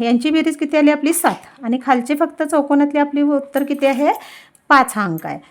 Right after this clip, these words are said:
मग यांचं काय विचारलं आहे? कितीचा फरक आहे? फरक काढताना आपण काय करतो? वजा करतो. सात वजा पाच किती येते आपलं? दोन. म्हणजे फरक कितीचा आला त्यांच्यामध्ये, अं, अंकांची बेरीज यांच्यामध्ये फरक कितीचा आहे? सॉरी,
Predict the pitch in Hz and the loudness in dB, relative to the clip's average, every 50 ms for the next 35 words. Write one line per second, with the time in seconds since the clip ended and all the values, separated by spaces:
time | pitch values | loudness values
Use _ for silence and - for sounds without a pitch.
0 | _ _ - 240 262 277 277 277 254 254 320 311 349 330 320 320 302 294 294 294 | _ _ -6 -2 -2 0 2 0 0 0 -2 0 2 2 2 2 2 0 -2 -2
1 | 294 285 294 302 285 285 277 285 285 285 339 330 - - 370 359 403 392 - 294 | -2 -2 0 0 0 2 2 0 -2 -2 -4 -4 -2 -2 0 0 0 0 0 0
2 | 233 208 - 180 185 - - 294 311 311 311 - 339 330 - 320 311 320 311 330 | -4 -4 -6 -8 -10 -6 -4 -2 -2 -2 0 0 -2 0 0 0 0 0 0 -2
3 | 320 302 320 311 311 311 311 302 302 - 302 311 320 311 - - - _ - 339 | -2 0 0 0 0 0 -2 -2 -2 -2 -2 -2 -2 -4 -10 -20 -20 _ -2 0
4 | 349 311 359 359 359 359 302 294 294 285 277 277 294 285 277 - 285 285 285 294 | 2 4 4 4 4 4 0 0 0 2 2 2 2 0 0 2 2 2 0 0
5 | 294 294 285 285 294 320 381 - - - _ - 285 277 285 285 - - 277 285 | -2 -2 0 0 0 0 0 -2 -6 -14 _ 0 0 0 0 0 -4 -8 -6 -4
6 | 269 262 254 247 247 240 240 247 285 392 392 - - - 254 220 240 - 160 151 | -4 -4 -2 -2 -4 -4 -2 -2 -4 -4 -4 -4 -12 -8 -6 -4 -4 -4 -4 -6
7 | 170 208 220 220 254 254 - 269 262 277 294 285 - 294 294 285 285 285 311 285 | -8 -10 -10 -8 -10 -10 -6 -6 -4 -4 -4 -6 -8 -10 -6 -6 -4 -2 0 0
8 | 262 254 277 277 277 262 240 233 247 240 240 240 240 226 - 294 349 - - - | 0 0 -2 -2 -2 -4 -2 -2 -2 -2 -2 -2 -4 -4 -2 -4 -4 -4 -6 -12
9 | - - - - - - _ _ _ - 226 226 226 214 214 214 214 226 220 226 | -20 -20 -20 -20 -20 -20 _ _ _ -8 -6 -4 -4 -4 -4 -4 -6 -8 -8 -6
10 | - 247 240 240 240 247 262 254 302 262 269 254 247 254 247 262 247 240 233 233 | -6 -6 -4 -2 -2 -2 -2 -2 -2 -2 -2 -2 -2 -2 -4 -2 -2 -2 -2 0
11 | 269 262 269 262 226 254 285 370 381 - _ _ _ _ _ _ - 262 233 240 | 0 -2 -2 -2 -2 -2 -2 -4 -4 -10 _ _ _ _ _ _ -6 -4 -2 -2
12 | 277 349 - - _ _ - 294 - 247 233 226 175 165 165 160 - - - - | -2 -4 -4 -8 _ _ -12 -12 -10 -10 -12 -10 -12 -14 -14 -16 -20 -14 -8 -6
13 | 262 233 190 | -6 -6 -6